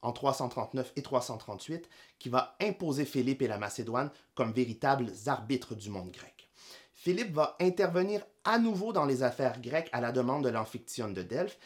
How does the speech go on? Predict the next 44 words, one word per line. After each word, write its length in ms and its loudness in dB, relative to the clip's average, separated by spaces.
cette 240 -2
fois 180 2
contre 320 0
les 100 4
cités 300 -6
de 160 -2
Thèbes 460 -2
et 120 0
d'Athènes 540 0
qui 180 0
avaient 320 0
alors 380 8
forgé 340 0
une 120 2
alliance. 600 -10
En 180 2
août 80 0
trois 200 6
cent 160 2
trente-huit, 760 -6
Philippe 400 -2
remporta 460 -2
contre 280 -4
ces 160 -8
cités 320 -4
une 160 2
victoire 540 -2
éclatante 600 2
à 180 -4
Chéronée, 640 0
en 140 0
Béotie, 640 2
près 180 -4
de 80 -2
l'Attique, 540 -8
à 80 8
un 40 8
peu 140 0
plus 200 -6
d'une 180 0
centaine 440 2
de 60 2
kilomètres 600 -4
d'Athènes. 400 -12